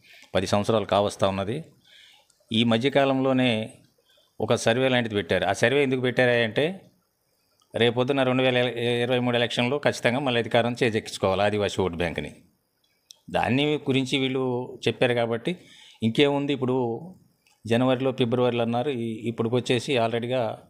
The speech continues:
ఆ, మార్చి అవుతుంది. అంటే రేపొద్దున ఇక ఎలక్షన్ కోడుకొని వస్తుంది. ఖచ్చితంగా మళ్ళీ రెండు వేల ఇరవై మూడు ఎలక్షన్ తర్వాత మళ్ళీ ఇస్తామంటారు. అది only అధికారం చేపట్టడం కోసం ఆదివాసీలని ఉపయోగిస్తున్నారు తప్పితే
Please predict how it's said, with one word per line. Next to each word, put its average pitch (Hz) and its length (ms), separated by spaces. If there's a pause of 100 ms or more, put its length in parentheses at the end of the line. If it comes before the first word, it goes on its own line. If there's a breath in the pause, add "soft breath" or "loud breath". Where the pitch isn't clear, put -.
(520)
ఆ, 117 40
మార్చి 110 400
అవుతుంది. 101 400 (160)
అంటే 127 160
రేపొద్దున 123 640 (280)
ఇక 123 160
ఎలక్షన్ 120 360
కోడుకొని 113 340
వస్తుంది. 123 320 (560)
ఖచ్చితంగా 127 340
మళ్ళీ 127 380
రెండు 120 200
వేల 135 140
ఇరవై 120 180
మూడు 120 220
ఎలక్షన్ 110 340
తర్వాత 110 320
మళ్ళీ 117 380
ఇస్తామంటారు. 101 540 (560 loud breath)
అది 104 260
only 107 460
అధికారం 127 640 (120)
చేపట్టడం 113 460
కోసం 113 360
ఆదివాసీలని 110 680
ఉపయోగిస్తున్నారు 101 720
తప్పితే 147 400